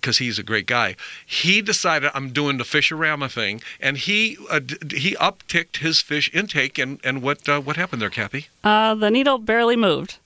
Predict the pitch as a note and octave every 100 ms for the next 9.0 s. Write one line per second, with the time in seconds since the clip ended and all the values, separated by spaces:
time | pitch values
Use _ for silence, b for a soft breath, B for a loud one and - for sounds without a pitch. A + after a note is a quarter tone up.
0 | - F3 F3+ F3+ G3 A3+ A3 C3+ F3+ F#3
1 | F3+ F#3 F#3+ E3 D#3+ D3+ D#3+ D#3 - C#3+
2 | C3 C#3 - E3 - A#3+ F4 - F#4 F#4+
3 | - B3+ D#4+ D#4+ C#4 A#3+ B3 D4 G#3 -
4 | G3+ G#3 D#3+ E3 F#3 G#3+ G#3+ D#3+ - F3
5 | G#3+ - F3 E3 D#3+ D#3+ D#3+ D3 D3+ E3+
6 | F#3+ C3+ C3 - B B B D3+ D3 C#3
7 | C3+ C#3 - C3+ D3+ F#3+ - E3 A3+ -
8 | A#2 F3 - - B B - C3+ C3+